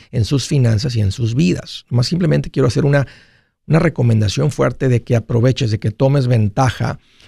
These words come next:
de que no dejes pasar esto, que no pierdas la oportunidad de venirte con tu esposa, con tu esposo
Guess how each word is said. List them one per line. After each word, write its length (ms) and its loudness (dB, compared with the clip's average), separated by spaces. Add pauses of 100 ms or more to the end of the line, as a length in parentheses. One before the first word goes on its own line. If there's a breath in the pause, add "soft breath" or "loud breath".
(120 soft breath)
de 80 -10
que 80 0
no 140 4
dejes 340 2
pasar 460 -2
esto, 340 -2 (180)
que 80 -4
no 120 4
pierdas 400 2
la 80 2
oportunidad 720 0
de 100 2
venirte 400 0
con 180 -2
tu 80 -8
esposa, 480 -4
con 180 -6
tu 60 -14
esposo 560 -2